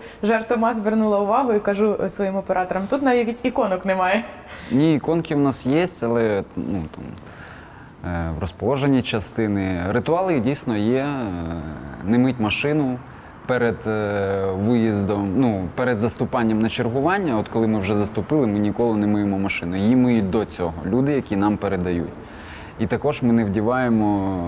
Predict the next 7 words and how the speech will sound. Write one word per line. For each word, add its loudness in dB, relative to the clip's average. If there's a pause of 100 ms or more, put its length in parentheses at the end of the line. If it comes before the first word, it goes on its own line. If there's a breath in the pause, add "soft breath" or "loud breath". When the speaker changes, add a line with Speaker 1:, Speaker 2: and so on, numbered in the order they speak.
(120)
Speaker 2:
ну, 2
це -4
так, -6 (1300 loud breath)
е, -6 (320)
не 0
вдіваємо, 0
наприклад, -2